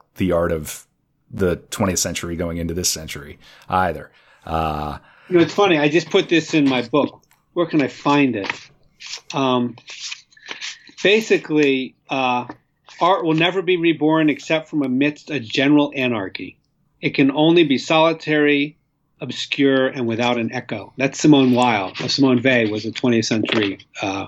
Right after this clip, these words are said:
Speaker 2: mystic. Um, and they do, they, they just, they really think a lot about creativity and what it means. And I think as an artist, if you can, if you can rest in those values,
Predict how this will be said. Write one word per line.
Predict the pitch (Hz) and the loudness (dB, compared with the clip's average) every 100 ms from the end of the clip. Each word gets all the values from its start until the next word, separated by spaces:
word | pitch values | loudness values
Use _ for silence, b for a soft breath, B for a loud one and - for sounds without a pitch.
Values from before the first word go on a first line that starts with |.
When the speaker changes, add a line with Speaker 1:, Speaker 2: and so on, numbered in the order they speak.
| - | 0
Speaker 2:
mystic. | 123 117 113 - B B B - - | 0 0 -4 -6 B B B -12 -6
Um, | 143 135 117 113 - - | -4 -2 -4 -10 -18 -8
and | 151 147 | 0 4
they | 156 | 4
do, | 160 202 | 4 2
they, | 160 131 | 2 2
they | 147 156 | 2 2
just, | 147 151 - | 2 0 0
they | 143 | -2
really | 135 160 175 | 2 4 6
think | 156 175 151 | 4 2 2
a | 147 | 0
lot | 139 | 0
about | 131 131 117 | -2 -4 -6
creativity | - 147 135 - 170 151 151 143 135 131 B B B | -2 0 0 -2 -2 2 4 4 2 -2 B B B
and | 139 | 0
what | 131 123 | 2 4
it | |
means. | 131 147 139 | 4 6 4
And | 135 | 2
I | 123 | 2
think | 165 | 2
as | 147 123 | 2 2
an | 135 | 2
artist, | 143 147 147 | 4 4 0
if | 120 | -2
you | 127 | -2
can, | 123 120 113 | 0 0 0
if | 131 | 2
you | 127 123 | 2 4
can | 127 110 107 117 | 2 2 2 2
rest | 139 156 151 - | 4 2 -2 -6
in | 151 120 | -4 0
those | 123 117 | 0 -2
values, | 110 135 165 185 120 104 | -2 0 2 2 0 -2